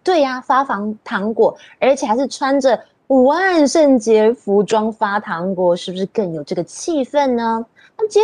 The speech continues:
着他就很好奇说，诶，对了，那你会做邀请卡吗？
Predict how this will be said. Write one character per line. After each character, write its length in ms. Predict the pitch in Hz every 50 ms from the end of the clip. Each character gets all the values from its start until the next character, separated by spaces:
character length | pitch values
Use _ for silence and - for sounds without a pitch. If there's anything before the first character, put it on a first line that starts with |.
| 440 427
着 80 | 392
他 120 | 370 320 320
就 120 | 339 294
很 80 | 220 214
好 180 | - 302 269
奇 140 | - - 220
说， 160 | 214 - 247
诶， 200 | - - 302 294 _
对 320 | - 320 302 262 226 208
了， 340 | 190 180 175 165 156 - - - _ _ _ _ - 415
那 60 | 359
你 100 | 254 214
会 160 | 220 294 285
做 480 | 233 - - 294 262 233 208 185 - _ -
邀 240 | 247 247 247 262 254
请 260 | - - 202 190 202
卡 340 | 214 - - 208 185 165 151 151
吗？ 100 | 160 180